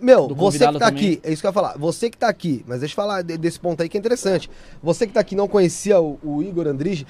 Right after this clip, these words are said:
Speaker 1: gostou da ideia dele e tal, é, arroba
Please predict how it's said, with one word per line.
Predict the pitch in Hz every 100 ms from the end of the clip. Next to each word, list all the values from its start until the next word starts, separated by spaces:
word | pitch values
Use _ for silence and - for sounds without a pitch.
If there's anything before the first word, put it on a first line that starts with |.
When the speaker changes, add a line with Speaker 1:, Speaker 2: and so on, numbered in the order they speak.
| - -
Speaker 1:
gostou | 160 156 - 208
da | 190
ideia | 175 170 139
dele | 165 175
e | 139
tal, | 180 185 - - - - - _ -
é, | 151 151 151 147 143 -
arroba | 156 147 190 196 214